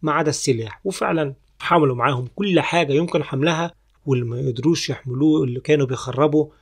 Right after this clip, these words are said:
بيوتهم بإيديهم. ربنا بيقول كده في كتابه الكريم: "يخربون بيوتهم بأيديهم".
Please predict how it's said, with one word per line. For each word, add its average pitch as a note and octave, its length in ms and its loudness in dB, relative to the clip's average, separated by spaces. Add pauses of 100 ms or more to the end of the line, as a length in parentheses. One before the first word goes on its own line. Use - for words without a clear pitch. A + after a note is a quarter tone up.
(120)
بيوتهم C3 420 2
بإيديهم. C#3 420 2
ربنا B2+ 320 0
بيقول C#3+ 240 0
كده C#3 300 2
في B2+ 340 -4
كتابه D3 360 2
الكريم: C#3+ 500 4 (240)
"يخربون C3 600 0
بيوتهم B2 460 0
بأيديهم". C#3 640 0